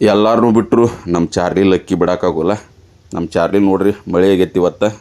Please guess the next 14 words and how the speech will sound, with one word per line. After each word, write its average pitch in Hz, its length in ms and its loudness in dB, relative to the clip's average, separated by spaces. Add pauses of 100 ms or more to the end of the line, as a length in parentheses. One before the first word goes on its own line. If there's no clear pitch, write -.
(120)
ರೊಜ್ಜಾಗ 85 420 -2
ಅಡ್ಡಾಡಿ 85 280 0
ಬಂದೈತಿ. 82 400 -2
ಇವಾಗ 82 240 -2 (140)
ಎಕ್ಸರ್ಸೈಸ್ 95 540 -2
ಒಂದಿಟ್ಟು 87 280 -2
ಕಡಿಮೆ 95 280 0
ಆಗೈತಿ. 85 260 -2 (1000)
ಆ, 110 140 2
ಲಕ್ಕಿದ್ 110 380 2
ಮಾತ್ರ 127 280 2
ಎಕ್ಸರ್ಸೈಸ್ 101 560 0
ಭಾಳ 85 260 0
ಆತು. 80 220 -2